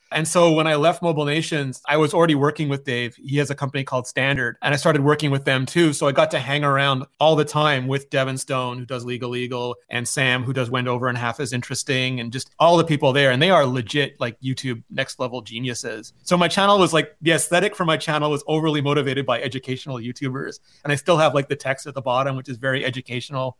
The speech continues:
YouTuber <laughs> on the thumbnails. And the designer who worked with them is a long old friend of mine too, Simon Forgotten Towel. And so he worked with me on this stuff. And that gave me, I think, a huge advantage. And just,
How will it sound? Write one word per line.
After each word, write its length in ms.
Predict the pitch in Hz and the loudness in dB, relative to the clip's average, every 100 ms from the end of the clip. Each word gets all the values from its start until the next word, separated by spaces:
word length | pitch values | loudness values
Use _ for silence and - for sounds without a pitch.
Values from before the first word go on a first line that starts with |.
| - | -2
YouTuber 560 | 143 139 151 135 123 | 0 2 2 4 2
<laughs> 0 | |
on 140 | - 135 | 0 0
the 100 | 143 | 0
thumbnails. 640 | 135 135 135 127 135 165 - - | -2 -2 0 -2 -2 -4 -4 0
And 100 | 151 | 2
the 60 | |
designer 400 | 143 160 156 156 | 4 4 4 2
who 100 | 139 | 2
worked 220 | 139 139 | 2 2
with 140 | 151 143 | 2 2
them 260 | 131 135 | 2 2
is 180 | 135 - - - | 0 -4 -16 -8
a 60 | |
long 320 | 135 143 147 | 0 2 2
old 260 | 147 147 139 | 0 -2 -2
friend 240 | 143 135 | -2 -2
of 40 | 135 | -2
mine 200 | 127 123 | -2 -4
too, 320 | 135 127 131 | -8 -8 -8
Simon 480 | - 123 127 131 123 _ | -6 -6 -6 -8 -12 _
Forgotten 340 | 143 131 135 | -2 -2 -2
Towel. 400 | - 131 127 131 | -2 2 2 0
And 140 | 123 - | -4 -6
so 100 | 135 | -4
he 120 | 131 | -2
worked 240 | 131 123 | -2 -4
with 140 | 131 127 | -8 -6
me 180 | 123 | -4
on 160 | 123 113 | -4 -4
this 120 | 123 | -8
stuff. 300 | - 131 135 _ _ _ - | -8 -8 -8 _ _ _ -6
And 100 | 147 | -2
that 120 | 156 | 2
gave 160 | 165 156 | 2 2
me, 80 | 135 | 2
I 80 | |
think, 160 | 131 131 | -2 -6
a 40 | |
huge 300 | 120 123 139 | -6 -2 -2
advantage. 540 | 131 110 110 123 120 127 | -2 -2 -2 -2 -4 -6
And 100 | 120 | -6
just, 300 | 120 - | -6 -8